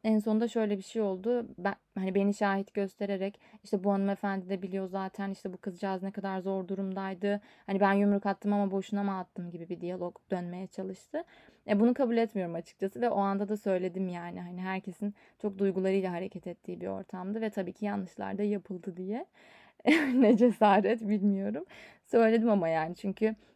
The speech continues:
hiçbir şekilde tasvip ettiğim bir davranış değildi açıkçası. Em, yine son noktalardan bir tanesi kriz yönetimi yeni krizler yaratarak olmaz. Yani kriz yönetmek istiyorsanız önce yani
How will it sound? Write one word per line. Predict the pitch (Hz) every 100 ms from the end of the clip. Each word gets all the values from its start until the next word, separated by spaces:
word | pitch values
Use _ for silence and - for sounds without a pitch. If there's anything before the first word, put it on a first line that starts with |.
| _ 214
hiçbir | 208 -
şekilde | 190 185 185 214
tasvip | 214 196 190 196 185
ettiğim | 180 - 196
bir | 180
davranış | 175 170 185 214 -
değildi | 185 175 165
açıkçası. | 170 - - _ 202 - 247 320 _ - - - _ 330
Em, | 214 208 208 208 214 233 _ _ _ _ _ _ _ _ _ -
yine | - 208 226 233 226 208
son | 226 220
noktalardan | 214 208 202 196 196 202
bir | 202
tanesi | 202 185 185 185 - 233 233 -
kriz | - 214 220 190
yönetimi | 196 180 - 202 208 226
yeni | 196 202
krizler | 202 180 180 196 196
yaratarak | 180 165 - 190 214 -
olmaz. | 180 175 170 202 226 -
Yani | 180 175
kriz | - 190 185
yönetmek | 190 185 - 190 -
istiyorsanız | _ 202 196 202 196 208 _ - _ _
önce | 196 185 185 196 202 202 _ _ _ - _ _ _ _ -
yani | 180 175 185 185